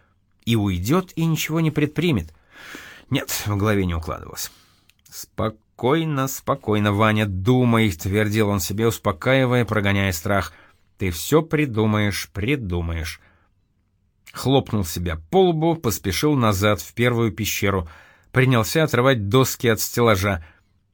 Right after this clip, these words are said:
Идея казалась удачной, если только все получится, он спасен. Подобрал брошенный Н К В Дшниками топор,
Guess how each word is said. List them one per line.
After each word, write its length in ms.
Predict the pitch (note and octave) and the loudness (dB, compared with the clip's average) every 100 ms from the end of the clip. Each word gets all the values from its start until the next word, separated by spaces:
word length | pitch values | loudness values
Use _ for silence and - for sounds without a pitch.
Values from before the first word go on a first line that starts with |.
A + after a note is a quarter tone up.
| _ | _
Идея 460 | G#2+ G#2+ G#2+ D#3 D#3+ | -6 -2 2 2 2
казалась 760 | D#3 A#2 A#2+ A#2+ B2+ B2 - - | 0 -2 0 0 2 -2 -6 -6
удачной, 680 | C#3 G#2+ A#2 B2 A#2 - G#2+ | -4 0 4 6 4 0 -4
если 180 | G#2 G#2 | -4 -2
только 260 | A2 G#2 | -2 -4
все 160 | - A2+ | -4 -4
получится, 540 | F#2+ D3 B2 F2 - | 2 2 2 -2 -6
он 80 | F#2+ | -4
спасен. 640 | F2 A#2+ A#2 E3+ E3 G2 - - - _ _ _ _ | -2 -2 0 4 4 2 -2 -20 -20 _ _ _ _
Подобрал 460 | F2+ F2+ G#2 B2 | -4 -2 2 2
брошенный 580 | G2+ G2 A#2 C3 - A#2 | 2 2 2 0 0 0
Н 120 | A2+ | 0
К 120 | G#2 | 0
В 80 | A2 | 0
Дшниками 540 | G#2+ A#2 - G#2 G2+ F2+ | 2 0 -2 -2 -2 -2
топор, 580 | D#2+ E2 - D3+ E3 | -4 -6 0 4 4